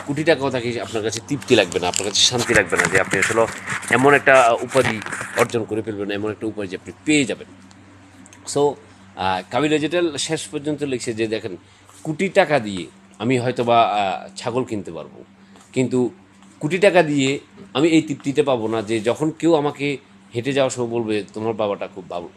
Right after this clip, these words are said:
ভালো মানুষ ছিল, তোমার বাবা খুব ভালো মানুষ ছিল, সত্যবাদী ছিল।" এই যে এই, আহ, তৃপ্তিটা, এই ভালো মানুষের উপাধিটা, সেটা আপনি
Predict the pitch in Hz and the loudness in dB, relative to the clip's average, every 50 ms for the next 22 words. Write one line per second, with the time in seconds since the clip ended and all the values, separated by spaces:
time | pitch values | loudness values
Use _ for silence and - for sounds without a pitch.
0 | 90 87 92 92 92 92 90 85 82 - - - 82 85 - 92 95 98 92 92 | -14 -10 -10 -8 -6 -8 -8 -8 -10 -14 -16 -16 -16 -14 -12 -10 -8 -8 -6 -6
1 | 90 90 85 - 87 80 78 87 92 110 139 135 - - - - - - - 98 | -8 -8 -10 -12 -16 -16 -12 -6 -4 -4 -4 -6 -8 -16 -20 -20 -20 -16 -12 -10
2 | 90 92 98 95 - 104 92 90 - 98 95 - - 92 90 87 82 76 - - | -8 -8 -8 -8 -8 -8 -10 -10 -10 -12 -14 -12 -10 -8 -8 -8 -10 -12 -14 -14
3 | 80 78 73 - - - - - - - - - 180 196 208 175 190 214 214 - | -14 -14 -16 -18 -20 -20 -20 -20 -20 -10 2 6 6 6 6 6 2 0 4 6
4 | 196 202 190 185 175 - - 139 131 127 117 - - 151 143 - - - 110 - | 6 6 6 2 -2 0 2 4 4 4 4 2 0 -2 -4 -4 -6 -14 -6 -4
5 | 113 90 - - - - - - - - - - - - - - - 156 156 160 | -2 -2 -2 -4 -12 -20 -20 -20 -20 -20 -20 -20 -20 -20 -8 0 4 6 8 8
6 | 160 151 147 - - - - - - 135 143 160 170 170 165 175 208 - - - | 6 4 0 -4 -10 -18 -18 -6 0 4 6 6 8 8 6 4 2 -4 -12 -20
7 | - - - 101 107 123 131 156 143 - 175 180 175 170 151 175 165 147 131 113 | -20 -18 -10 -4 0 2 2 2 2 2 2 0 0 0 2 2 2 2 2 0
8 | 117 113 101 120 131 135 117 127 127 | -4 -4 -4 -4 -4 -4 -4 -4 -8